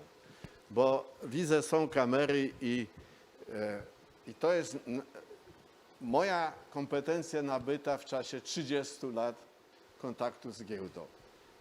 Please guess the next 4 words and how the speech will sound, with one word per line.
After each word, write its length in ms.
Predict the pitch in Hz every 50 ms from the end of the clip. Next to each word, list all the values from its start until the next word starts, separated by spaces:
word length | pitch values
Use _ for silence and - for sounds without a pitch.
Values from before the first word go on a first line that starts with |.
| - - - - - - -
Mianowicie 840 | 117 120 123 135 139 127 117 110 143 180 165 - - 156 143 139 127 - - - - -
dajemy 480 | 123 131 139 143 147 143 139 131 117 -
sobie 300 | - - 101 - - - - - -
tak 260 | 175 196 202 202 196